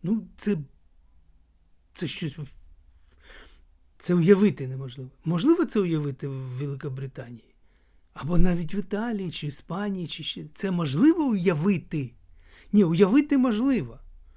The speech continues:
Але щоб це трапилось, це може бути випадок раз в п'ятдесят років. А у нас це кожен день.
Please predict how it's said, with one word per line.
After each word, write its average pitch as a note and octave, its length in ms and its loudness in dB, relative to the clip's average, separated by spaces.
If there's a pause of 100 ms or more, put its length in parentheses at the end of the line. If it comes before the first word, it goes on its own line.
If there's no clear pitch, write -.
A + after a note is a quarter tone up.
(500)
Але G3+ 260 2
щоб F#3 220 -4
це G#3 160 0
трапилось, G#3 840 -6
це - 160 -10
може F3 240 -6
бути F3 280 -8
випадок E3 540 -4
раз F#3 220 -6
в - 40 -20
п'ятдесят D#3+ 680 -8
років. D3+ 460 -12 (360)
А D3+ 160 -6
у D#3 60 0
нас D3 220 -10
це - 160 -12
кожен D3+ 420 -12
день. C#3+ 240 -10